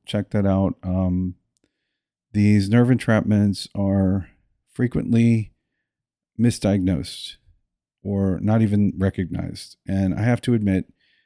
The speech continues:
having learned more about them and their symptoms,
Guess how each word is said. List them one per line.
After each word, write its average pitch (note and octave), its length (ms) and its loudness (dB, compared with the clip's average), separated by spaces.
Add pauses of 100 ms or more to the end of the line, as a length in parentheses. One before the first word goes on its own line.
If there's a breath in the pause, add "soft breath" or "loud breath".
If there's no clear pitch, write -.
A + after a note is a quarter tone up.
(220)
having G2+ 600 0 (280)
learned A2 380 0
more G#2+ 560 0 (240)
about G2+ 340 -2
them G#2 240 0
and F2 100 0
their F2+ 120 -2
symptoms, G#2 520 -2